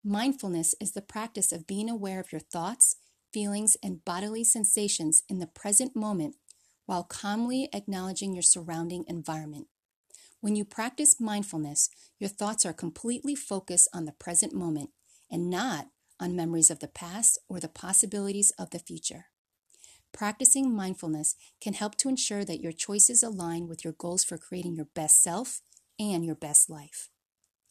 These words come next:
The events surrounding George Floyd's death undoubtedly stirred feelings within you. But remember, the choices you make in response to your feelings can also have an effect on others. Therefore,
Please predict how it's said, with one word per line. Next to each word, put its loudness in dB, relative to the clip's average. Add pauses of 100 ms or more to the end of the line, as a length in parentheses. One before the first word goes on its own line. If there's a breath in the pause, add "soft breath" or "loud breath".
(520 loud breath)
The 0
events 6
surrounding 4
George -4
Floyd's 2
death -10 (140)
undoubtedly -4
stirred 0
feelings -4
within -6
you. -8 (520 loud breath)
But -6
remember, 2
the -2
choices 6
you 0
make -2
in -4
response 4
to -2
your -2
feelings -2
can -2 (100)
also 0
have -8
an -8
effect -8
on -6
others. -2 (540)
Therefore, -6